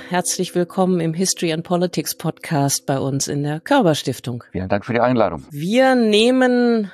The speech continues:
Speaker 1: Anfang Oktober zweitausendvierundzwanzig diesen Podcast auf, das heißt so einen knappen Monat vor der U-S-Wahl, und wir wollen über Donald Trump reden, aber vor allen Dingen über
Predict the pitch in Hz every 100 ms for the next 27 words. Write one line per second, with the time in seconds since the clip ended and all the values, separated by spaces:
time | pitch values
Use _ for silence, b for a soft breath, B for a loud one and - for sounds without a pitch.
0 | - 180 233 - 220 185 185 - - 196
1 | 202 196 185 185 - - 180 180 - 175
2 | 185 175 190 180 175 170 190 - 175 170
3 | 175 175 170 170 - 160 - - 160 220
4 | - 170 175 175 - - 170 170 B B
5 | B B B - 180 175 185 185 185 175
6 | 190 220 180 170 - - 170 175 165 160
7 | 156 156 160 160 165 170 - - 139 131
8 | 135 156 202 - 180 185 165 160 165 180
9 | 196 202 175 165 170 165 165 160 b b
10 | b b b _ 160 160 160 156 - 170
11 | 190 233 208 190 196 214 233 240 240 -
12 | 170 180 - - 170 180 180 170 175 170
13 | 175